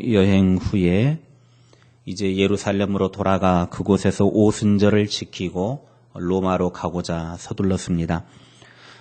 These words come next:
그때 드로아에서 출발해서 가는 도중에 아소, 미둘렌의 기오, 사모,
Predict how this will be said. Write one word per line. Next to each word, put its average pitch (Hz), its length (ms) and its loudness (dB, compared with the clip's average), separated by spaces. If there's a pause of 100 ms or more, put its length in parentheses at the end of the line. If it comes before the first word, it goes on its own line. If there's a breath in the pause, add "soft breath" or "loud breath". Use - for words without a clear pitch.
(200 soft breath)
그때 117 280 2
드로아에서 123 520 8
출발해서 113 880 6
가는 104 360 6
도중에 95 600 2 (140)
아소, 95 760 -2
미둘렌의 98 880 4
기오, 95 420 2
사모, 98 720 0